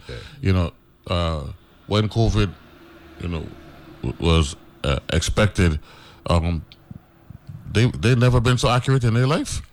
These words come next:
Speaker 1: Yeah.
Speaker 2: in, in, in terms of saying, uh, well, we, we're, we're concerned because domestic incidents and, um, um, are likely to rise, and voila, they did.
Speaker 1: I mean, and, and to the point where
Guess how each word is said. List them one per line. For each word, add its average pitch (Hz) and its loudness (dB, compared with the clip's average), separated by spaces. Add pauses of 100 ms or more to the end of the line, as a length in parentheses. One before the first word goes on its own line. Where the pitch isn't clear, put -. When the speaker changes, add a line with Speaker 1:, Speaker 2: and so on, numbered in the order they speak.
(140)
Speaker 1:
Yeah. 92 -4
Speaker 2:
in, 98 -2
in, 98 0
in 101 0
terms 110 2
of 98 2
saying, 110 0
uh, 87 -2
well, 82 -6
we, 90 -4
we're, 85 -6
we're 87 -4
concerned 104 0
because 92 0
domestic 92 0
incidents 92 -2 (360)
and, 82 0
um, - -6
um, 76 -4 (760)
are 90 4
likely 117 4
to 98 6
rise, 110 4 (640)
and 80 -12
voila, 90 -4 (500)
they 87 0
did. 107 2
Speaker 1:
I - -4
mean, - -10 (200)
and, 110 -2
and 113 0
to 147 -2
the 117 -2
point 127 -4
where 120 0